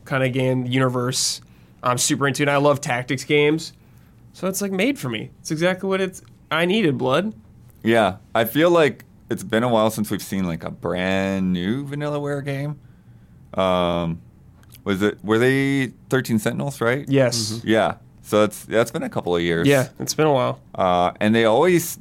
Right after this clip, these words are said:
Speaker 2: do, like, these different genres.
Speaker 1: Yeah.
Speaker 2: Um, and they did, uh, Grim Grimoire
Speaker 1: Yep.
Speaker 2: back on the P S two, which just had a, a remake.
Speaker 1: Yep.
Speaker 2: Uh,
Speaker 1: Odin Sphere.
Speaker 2: And, uh, yeah,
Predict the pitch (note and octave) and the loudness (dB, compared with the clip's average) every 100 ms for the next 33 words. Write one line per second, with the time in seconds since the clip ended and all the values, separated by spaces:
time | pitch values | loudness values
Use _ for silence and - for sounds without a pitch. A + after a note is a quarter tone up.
0 | - - G#2+ A#2+ G2+ F#2 G2+ - F2+ E2+ | -10 -2 0 2 0 0 -4 -4 -6 -4
1 | G2+ - - F2 E2+ A2 D#2 D#2+ C#3+ F#3+ | -4 -4 -10 -4 0 0 0 -2 0 0
2 | - - - - F2 E2 E2 E2 - F#2 | -2 -10 -8 -2 0 2 0 -4 -4 0
3 | F2 F2 E2+ F2+ F2 F#2 F2+ F2 F2 E2+ | 0 -2 -2 -2 0 2 2 4 2 2
4 | E2 E2+ - - - - - - G#2+ G#2 | 0 -4 -12 -20 -20 -20 -20 -6 0 2
5 | G#2+ G2+ F2+ F2+ F2 F2 G2 - E3 - | 2 2 2 2 2 0 -4 -2 0 0
6 | F#2+ F#2 F#2 - F#2 F2 E2+ F#2 - F#2+ | -2 -2 -2 -2 -4 -4 -4 -10 -6 -2
7 | F2 E2+ - F#2 F2 F2 E2+ F#2 - - | 0 0 -2 -4 -4 -4 -4 -6 -10 -6
8 | C#3 - - - - - F2 D#3+ D#3+ C3+ | -4 -4 -12 -20 -16 -6 -2 0 0 -2
9 | B2 - B2+ B2 B2+ B2 - - - - | -6 -6 -6 -4 -6 -8 -14 -20 -16 -8
10 | F2 E2+ F2 F2 E2 E2 D#2+ - - - | -4 -4 -4 -2 -2 -2 -4 -8 -14 -20
11 | - - - - - F#2+ | -20 -20 -20 -16 -2 -2